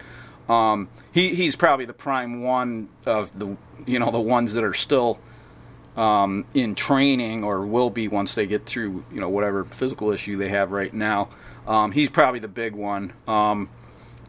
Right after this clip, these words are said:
but, you know, Honor A P and Authentic are two California-based ones that just, again, the way the schedule kinda got patchworked,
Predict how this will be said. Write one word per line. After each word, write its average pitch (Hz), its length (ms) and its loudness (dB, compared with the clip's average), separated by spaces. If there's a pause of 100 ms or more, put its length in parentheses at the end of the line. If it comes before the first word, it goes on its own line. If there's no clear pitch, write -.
but, 120 200 4
you 135 80 -4
know, 120 120 -2
Honor 139 280 0
A 120 120 -6
P 127 280 -6
and 113 80 -6
Authentic 110 560 -6
are 101 100 0
two 113 220 -6
California-based 107 920 0
ones 107 280 -4
that 104 120 -6
just, - 280 0
again, 117 520 -2
the 120 80 -4
way 127 240 2
the 113 160 -4 (580)
schedule 156 480 0
kinda 139 320 0
got 117 260 -2
patchworked, 120 960 -2